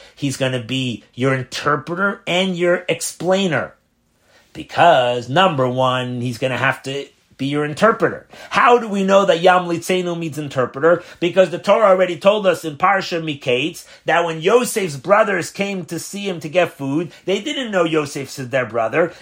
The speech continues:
These brothers only knew Hebrew. And they were, they had to talk to Yosef. They didn't know who Yosef knows Hebrew. So that Yosef said, "Bring in an interpreter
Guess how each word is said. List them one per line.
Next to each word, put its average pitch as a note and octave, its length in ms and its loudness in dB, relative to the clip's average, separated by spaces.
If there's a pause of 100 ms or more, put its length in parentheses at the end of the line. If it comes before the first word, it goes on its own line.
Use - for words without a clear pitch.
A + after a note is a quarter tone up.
These G3 360 0
brothers G#3 440 2
only G3+ 320 -2
knew G#3 120 2
Hebrew. A3+ 400 0 (920)
And E3+ 160 2
they F3 80 2
were, E3 220 -2 (180)
they C3 140 0
had C3+ 180 -4
to B2+ 60 -14
talk C#3+ 300 0
to - 60 -6
Yosef. D3+ 440 -2
They A2 100 -6
didn't A2+ 200 -10
know A#2 100 -6
who A#2 100 -6
Yosef A2 380 -10
knows A#2 220 -6
Hebrew. F#3 320 -10 (500)
So F#3 220 6
that D#3 220 -2
Yosef F3 400 4
said, F#3 320 4
"Bring F#3+ 220 0
in F#3+ 160 0
an F3+ 80 -4
interpreter D#3 640 0